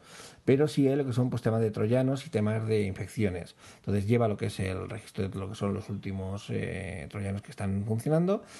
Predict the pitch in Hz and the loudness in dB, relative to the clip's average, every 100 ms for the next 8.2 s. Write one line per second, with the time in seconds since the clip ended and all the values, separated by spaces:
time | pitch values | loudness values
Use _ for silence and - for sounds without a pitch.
0 | - - 110 131 139 107 101 135 151 147 | -8 0 2 2 2 2 2 4 4 2
1 | 151 - 165 113 120 120 117 113 110 110 | 2 0 0 2 2 2 0 0 2 2
2 | 104 107 104 101 95 92 95 92 107 - | 2 0 -2 -4 -4 -6 -4 -6 -10 -16
3 | - - - - - - 156 185 180 202 | -20 -20 -18 -4 0 4 4 4 2 2
4 | 214 123 131 135 147 135 127 135 120 120 | 2 2 4 4 2 2 0 0 2 2
5 | 117 131 139 131 101 - 117 95 90 - | 0 2 2 2 2 2 2 2 -2 -6
6 | 85 - 101 98 98 - - 117 127 113 | -10 -4 0 0 0 2 0 2 0 0
7 | 101 104 98 95 95 95 95 95 98 120 | -2 -2 0 0 -2 -2 -2 -2 0 2
8 | 151 170 | 2 -2